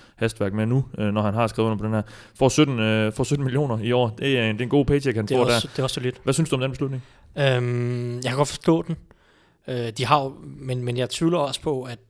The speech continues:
Speaker 2: at de netop giver ham en langvarig kontrakt. Altså, nu har de så givet dem de her tags, og så har de frem til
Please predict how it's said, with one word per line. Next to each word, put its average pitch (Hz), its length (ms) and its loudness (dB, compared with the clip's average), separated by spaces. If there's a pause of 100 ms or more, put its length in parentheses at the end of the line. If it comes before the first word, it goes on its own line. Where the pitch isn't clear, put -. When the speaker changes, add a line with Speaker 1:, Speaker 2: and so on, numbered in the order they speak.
Speaker 2:
at 135 160 -12
de 120 300 -8
netop 135 240 -2
giver 147 160 -8
ham 127 120 -4
en 123 60 -4
langvarig 120 280 -6
kontrakt. 113 340 -8
Altså, 123 140 -4
nu 139 120 2
har 135 200 2
de 127 100 -4
så 135 140 -6
givet 151 200 2
dem 151 80 -4
de 135 80 -4
her 131 60 0
tags, 131 380 -4
og - 60 -12
så 127 60 -4
har 135 180 -2
de 131 100 -4
frem 127 260 -6
til 127 240 -2